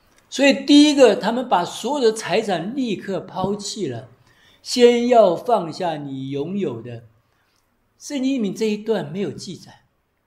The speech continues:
他们不仅是捕鱼郎，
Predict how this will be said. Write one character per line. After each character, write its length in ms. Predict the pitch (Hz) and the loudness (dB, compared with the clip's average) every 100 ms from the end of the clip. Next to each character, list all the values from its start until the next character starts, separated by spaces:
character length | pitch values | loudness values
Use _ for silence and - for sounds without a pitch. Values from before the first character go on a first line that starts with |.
| _ _ _ | _ _ _
他 140 | - 220 | -8 -6
们 260 | 226 226 - _ | -6 -8 -20 _
不 240 | 311 254 196 | -6 -4 -4
仅 340 | 170 143 127 | -6 -8 -10
是 160 | - 175 | -8 -10
捕 320 | - 139 123 | -8 -10 -10
鱼 220 | 120 160 | -6 -4
郎， 420 | 165 113 123 - | -4 -6 -10 -20